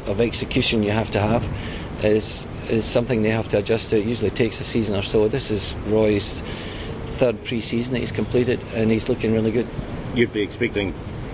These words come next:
Speaker 2: big things or demanding bigger things from him this year, given he went so cold at that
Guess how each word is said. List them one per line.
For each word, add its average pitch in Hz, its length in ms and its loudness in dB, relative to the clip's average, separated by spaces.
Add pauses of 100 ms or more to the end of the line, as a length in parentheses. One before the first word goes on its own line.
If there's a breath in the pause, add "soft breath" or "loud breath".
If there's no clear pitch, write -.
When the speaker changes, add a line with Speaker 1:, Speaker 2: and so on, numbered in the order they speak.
(160)
Speaker 2:
big 110 180 4
things 95 260 0
or 95 60 0
demanding 104 600 2
bigger 87 200 2
things 85 280 -2
from 82 120 -4
him 87 180 -2
this 90 220 0
year, 92 140 4
given 92 180 4
he 92 80 2
went 95 160 2
so 90 200 -2
cold 98 380 2
at 98 120 -4
that 95 200 0